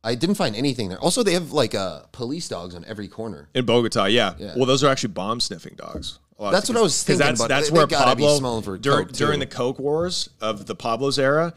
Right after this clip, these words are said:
Speaker 2: he was l-, setting off bombs in Bogota.
Speaker 1: Really?
Speaker 2: Bogota, Bogota was the most dangerous city, yeah, because they were trying to get the, force the government to roll back the extradition laws,
Speaker 1: Ah.
Speaker 2: which they actually succeeded in doing. So that's why. So there's, so people are still, like,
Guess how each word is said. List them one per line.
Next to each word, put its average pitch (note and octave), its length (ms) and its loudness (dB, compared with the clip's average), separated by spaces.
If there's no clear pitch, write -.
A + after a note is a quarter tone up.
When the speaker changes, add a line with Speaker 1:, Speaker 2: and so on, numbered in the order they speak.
Speaker 2:
he C#3 140 -6
was B2+ 160 -4
l-, A#2+ 120 -10
setting B2+ 320 -2
off A2 200 -2
bombs A2 480 2
in A2 240 -8
Bogota. F2+ 560 -8
Speaker 1:
Really? D3+ 260 4
Speaker 2:
Bogota, F3 120 -2
Bogota D3 340 2
was C3 120 0
the C3 40 -4
most A#2 260 -6
dangerous A2+ 420 -4
city, B2 200 -2
yeah, G#2+ 240 0
because A2+ 240 -6
they B2 80 -2
were A2+ 120 -2
trying B2+ 200 0
to B2 60 -2
get A#2 120 -2
the, A2+ 60 -6
force B2 380 0
the G#2+ 80 -12
government A#2 520 -4
to A2 420 -2
roll A2+ 260 2
back G#2+ 300 -4
the G#2 120 -10
extradition G#2 560 -8
laws, E2 380 -16
Speaker 1:
Ah. C#3+ 300 -14
Speaker 2:
which C3 100 -6
they C#3 80 6
actually B2+ 240 2
succeeded A2 500 -2
in F2+ 60 -10
doing. G2+ 300 -8
So A#2 120 -12
that's A#2 300 -8
why. G2+ 540 -2
So - 180 -6
there's, A2 220 -2
so - 180 -4
people B2 320 -4
are F#2+ 100 0
still, A#2+ 600 0
like, F#2 280 -8